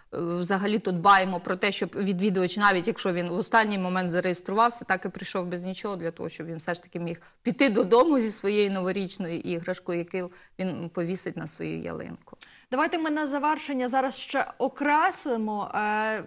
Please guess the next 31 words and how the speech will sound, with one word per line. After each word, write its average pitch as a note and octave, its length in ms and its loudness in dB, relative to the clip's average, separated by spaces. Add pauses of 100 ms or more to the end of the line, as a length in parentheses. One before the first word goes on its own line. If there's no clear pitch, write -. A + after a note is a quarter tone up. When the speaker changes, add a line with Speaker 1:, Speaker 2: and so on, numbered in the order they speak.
(100)
Speaker 2:
де C#4 440 4
слідкувати C4+ 640 2
за F#3+ 120 -6
цими G3 260 -4
всіма F#3+ 380 -6
заходами, F#3 500 -4
тому G#3 160 -4
що B3 180 -4
у - 20 -2
вас B3+ 180 2
дійсно B3+ 360 2
неймовірно A3 520 2
насичений G#3+ 600 -2
графік, C4+ 580 4
і A#3+ 260 0 (300)
коли C#4+ 220 4
не D4 120 4
оновиш, B3+ 560 4
е, G#3+ 240 0
сторінку A#3+ 400 -2
в G#3 60 -6
соцмережах, B3+ 600 2
завжди, G#3 540 -2
завжди A3+ 340 2
є A#3+ 260 2
якісь A#3 300 -2 (200)
нові B3+ 300 6
звіти D4 480 4
або A3 300 2
нові B3+ 220 4
анонси. A3+ 640 -2